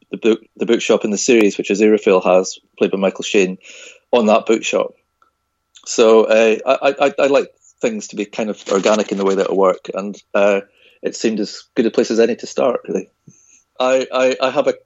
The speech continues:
copy of the book that I think is one of Neil Gaiman's favourite copies of the book, which is quite a thing, because it, I carried it with me from that point forwards all the way to, I mean, it's actually sitting beside me on the table right now. Um, and it, it's extremely tattered, and it's got notes all over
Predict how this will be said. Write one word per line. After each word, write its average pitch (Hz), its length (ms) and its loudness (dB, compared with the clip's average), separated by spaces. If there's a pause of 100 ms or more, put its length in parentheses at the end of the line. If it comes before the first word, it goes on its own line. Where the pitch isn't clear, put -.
(140)
copy 147 200 -4
of 123 80 -4
the 117 60 -8
book 123 240 0
that - 160 2
I - 40 -2
think 127 220 -4
is 113 140 -4
one 120 140 2
of 107 60 -6
Neil 117 140 4
Gaiman's 113 340 0
favourite 107 380 -2
copies 117 320 -2
of 104 80 -2
the 104 60 -12
book, 113 260 2
which - 160 -4
is - 60 -18
quite 107 200 2
a 101 40 0
thing, 101 320 -2
because - 480 -2 (480)
it, 113 280 2
I 110 120 2
carried 120 300 2
it 98 80 -4
with 120 200 -2
me 107 300 -4 (180)
from 110 240 -2
that 113 220 0
point 107 240 -2
forwards 107 360 2
all 107 120 2
the 107 80 0
way 104 120 2
to, 110 120 0
I 113 100 0
mean, 127 100 0
it's - 80 0
actually 120 200 -2
sitting 104 200 -4
beside 110 300 0
me 101 120 0
on 98 80 -2
the 98 80 -6
table 101 320 0
right 101 180 0
now. 101 280 -4 (180)
Um, 101 320 -2 (500)
and 107 200 0
it, - 360 -4
it's 113 160 -2
extremely 135 460 2
tattered, 113 440 0
and 107 160 -4
it's - 200 -10
got - 260 0
notes 117 340 -2
all 110 140 2
over 110 200 4